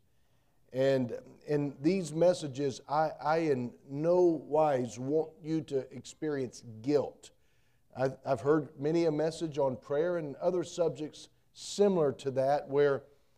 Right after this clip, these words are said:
we will never be at the place where we've arrived. Just like if you preach a message on loving God, none of us love God as much as He deserves or as much as we ought.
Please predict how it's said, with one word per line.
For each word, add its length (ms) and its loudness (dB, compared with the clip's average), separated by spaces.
we 340 4
will 200 4
never 680 2
be 160 4
at 120 -2
the 60 -6
place 400 2
where 80 4
we've 240 0
arrived. 560 0
Just 160 -4
like 220 -4
if 100 -12
you 140 -6
preach 300 -6
a 40 -6
message 380 -4
on 140 2
loving 380 2
God, 300 -2
none 180 6
of 160 4
us 300 -2
love 320 2
God 340 0
as 160 -14
much 380 -4
as 460 -8
He 100 -6
deserves 640 0
or 120 -4
as 120 -10
much 280 -2
as 140 -8
we 200 -8
ought. 240 -4